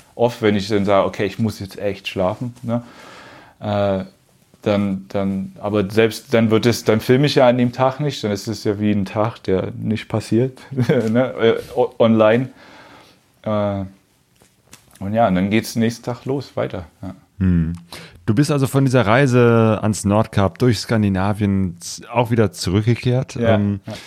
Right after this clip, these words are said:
Speaker 2: hattest wieder dieselben Probleme,
Speaker 1: <laughs>
Speaker 2: mit, also zumindest diese Geräusche an dem Motor.
Speaker 1: Ja.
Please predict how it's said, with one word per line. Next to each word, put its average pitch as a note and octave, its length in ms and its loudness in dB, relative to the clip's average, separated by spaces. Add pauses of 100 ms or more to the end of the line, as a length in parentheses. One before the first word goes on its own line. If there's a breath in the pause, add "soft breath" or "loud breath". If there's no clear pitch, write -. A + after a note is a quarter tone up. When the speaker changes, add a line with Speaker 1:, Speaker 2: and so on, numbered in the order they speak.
(460 loud breath)
Speaker 2:
hattest - 460 -4
wieder F2+ 720 0 (140)
dieselben G#2+ 400 0
Probleme, G#2 420 0
Speaker 1:
<laughs> - 0 -
Speaker 2:
mit, A2 180 -2
also F2 140 -4
zumindest F#2 380 -6
diese F2+ 160 -4
Geräusche A2 600 2
an A2 140 -2
dem G#2 120 0
Motor. A2+ 520 0 (280 loud breath)
Speaker 1:
Ja. A2 160 -10